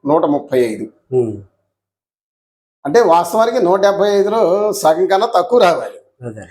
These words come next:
Speaker 1: కానీ నూట ముప్పై ఐదు వచ్చినాయి.
Speaker 2: ఉమ్.
Speaker 1: అదే దామాషా పద్ధతి ప్రకారం అయితే ఎంత వస్తుంది అంటే ఆయనకి సీట్లు? ఎనభై సీట్లు వస్తాయి.
Speaker 2: ఉమ్.
Speaker 1: ఎందుకంటే నూట డెబ్బై ఐదులో నలభై ఐదు పాయింట్ ఏడు ఒక శాతం అని చెప్పానంటే ఎనభై సీట్లు అవుతాయి,
Speaker 2: ఉమ్.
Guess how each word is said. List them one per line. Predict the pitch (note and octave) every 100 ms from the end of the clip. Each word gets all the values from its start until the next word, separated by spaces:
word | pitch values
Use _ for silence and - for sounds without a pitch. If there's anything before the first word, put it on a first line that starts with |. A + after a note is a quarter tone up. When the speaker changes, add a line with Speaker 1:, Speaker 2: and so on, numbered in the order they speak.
| _ -
Speaker 1:
కానీ | G#3+ C4 B3+ G3+ A#3+ A#3 D3+
నూట | E3 G#3
ముప్పై | G#3+ F#3+ F#3+ G3+
ఐదు | F#3 C#3+
వచ్చినాయి. | - - - A#2+
Speaker 2:
ఉమ్. | A#2 G#2+ F#2+ F2 - - - _ _ _ _ _ _ -
Speaker 1:
అదే | G3+ C4+
దామాషా | G#3+ A3 B3+ B3
పద్ధతి | A#3+ A#3 G#3+
ప్రకారం | G#3 G3+ G#3 G#3
అయితే | G#3 G3
ఎంత | F3 G#3+
వస్తుంది | - F#3+ F#3+
అంటే | D#3 E3+
ఆయనకి | D#3 D#3
సీట్లు? | - D#3+ D#3+ G#3+ G#4 - _ _ _ _ _ -
ఎనభై | E3 F3+ F3+
సీట్లు | D3+ F#3+ -
వస్తాయి. | - - - - A#2+
Speaker 2:
ఉమ్. | A2 G2+
Speaker 1:
ఎందుకంటే | D3 A3+ A#3
నూట | F#3+ G#3+
డెబ్బై | G#3 G#3+
ఐదులో | G3+ G3+ A#3+ F#3 E3+ G3+ F3+ - - D#3+
నలభై | F3 F#3 G3+
ఐదు | G3+ G3
పాయింట్ | F#3+ F#3 F#3
ఏడు | F3+
ఒక | F3+
శాతం | C#3+ F3+ F3+ F3+
అని | E3+
చెప్పానంటే | E3+ - D#3+ D#3 E3+ C4+ C#4+
ఎనభై | F3 E3 E3
సీట్లు | D#3 D3 -
అవుతాయి, | F#2+ - A2
Speaker 2:
ఉమ్. | G#2+